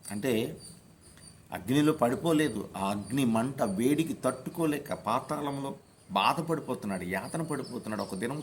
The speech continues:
తీర్పు ఉంటుంది ఆయనకి. లాజర్ అనేవాడు దీనుడిగా బ్రతికాడు. ఎంతమంది ఎన్ని రకాలుగా దూషించినా, ద్వేషించినా,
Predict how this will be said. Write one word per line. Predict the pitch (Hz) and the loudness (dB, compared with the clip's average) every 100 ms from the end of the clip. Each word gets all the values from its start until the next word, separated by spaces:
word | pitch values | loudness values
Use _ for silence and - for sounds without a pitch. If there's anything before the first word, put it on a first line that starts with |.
| - | -2
తీర్పు | 165 170 180 | -2 0 -2
ఉంటుంది | 170 139 95 | -2 -2 -4
ఆయనకి. | 82 - - - - - - - - - - - - - - - - - | -8 -14 -18 -20 -20 -20 -20 -20 -20 -20 -20 -20 -20 -20 -20 -20 -18 -2
లాజర్ | 101 135 143 170 | 6 8 8 4
అనేవాడు | 160 151 139 123 117 101 95 95 - - - 95 | 4 4 0 0 -2 -4 -6 -10 -16 -20 -20 -8
దీనుడిగా | 107 131 156 160 156 | 0 4 6 6 4
బ్రతికాడు. | 131 123 - 120 107 | 0 -4 -4 -2 0
ఎంతమంది | 101 113 120 120 120 123 | 0 -2 -4 -2 0 0
ఎన్ని | 117 131 | 2 2
రకాలుగా | 120 110 - 151 151 135 127 - - - - - - - - - - - - - | 0 -2 2 2 2 2 -2 -4 -18 -20 -20 -18 -20 -20 -20 -20 -20 -20 -20 -8
దూషించినా, | 98 131 127 117 104 104 98 - - - - - - - - - 95 | -4 -2 -2 -2 -2 -4 -6 -12 -20 -20 -20 -20 -20 -20 -20 -16 -4
ద్వేషించినా, | 101 120 123 107 110 95 | -2 0 -2 -4 -4 -4